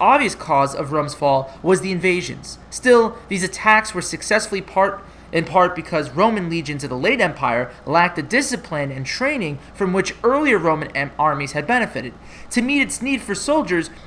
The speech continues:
Rome had hired mercenaries, spelled M E R C E N A R I E S,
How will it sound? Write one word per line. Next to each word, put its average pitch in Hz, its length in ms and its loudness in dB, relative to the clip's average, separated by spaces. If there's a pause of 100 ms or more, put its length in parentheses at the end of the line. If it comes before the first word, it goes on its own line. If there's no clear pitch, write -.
(100)
Rome 254 420 4
had 190 220 0
hired 185 560 0 (160)
mercenaries, 175 840 -2 (140)
spelled 196 500 2
M 214 180 2
E 220 80 2
R 165 540 6
C 214 400 -4
E - 40 -6
N 170 280 0
A 165 220 2
R 147 360 4
I 147 140 2
E 160 200 -2
S, 196 320 2